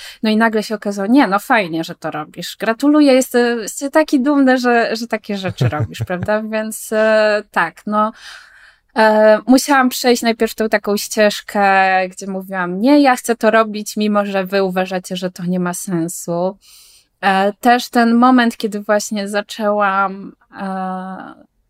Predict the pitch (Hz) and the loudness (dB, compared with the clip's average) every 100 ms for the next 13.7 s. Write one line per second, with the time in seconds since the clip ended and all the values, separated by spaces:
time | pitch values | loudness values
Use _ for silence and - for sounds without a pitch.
0 | _ - 202 208 - 202 - - 226 220 | _ -6 -4 -4 -6 -8 -4 0 2 2
1 | 214 226 208 208 - 202 202 202 202 202 | 2 2 2 0 -2 -4 -4 -6 -6 -8
2 | 196 - 185 196 190 202 208 202 202 - | -8 -8 -8 -4 0 2 2 -2 -4 -6
3 | 196 190 - _ - - 202 - 220 202 | -6 -6 -12 _ -18 -2 -2 0 0 0
4 | 190 196 202 202 - 190 196 185 - 185 | 0 -4 -6 -6 -4 -4 -4 -6 -6 -4
5 | 190 190 202 - 214 202 202 202 185 - | -4 -4 -8 -2 0 2 0 -4 -10 -8
6 | 196 196 185 185 190 - 185 180 185 190 | -6 -4 -6 -6 -8 -6 -6 -6 -4 0
7 | 196 190 - _ 202 - 190 196 190 190 | 0 -2 -10 _ -10 -8 -4 -2 -2 -2
8 | - 240 233 226 220 196 190 185 180 185 | -4 -2 -2 -2 -2 -2 -2 -2 -2 -4
9 | 185 - 220 - 240 233 254 214 208 - | -4 -6 -8 -2 0 4 4 2 0 -2
10 | 208 208 - - - - - - 208 220 | -6 -6 -16 -18 -20 -20 -20 -8 -2 0
11 | 226 220 208 202 202 214 233 247 226 214 | 2 0 2 -2 -2 0 0 0 0 -2
12 | 220 220 208 208 220 220 233 - - 202 | -2 0 2 0 0 -2 -4 -8 -8 -4
13 | 202 202 - 208 214 220 | -4 -4 -6 -8 -8 -10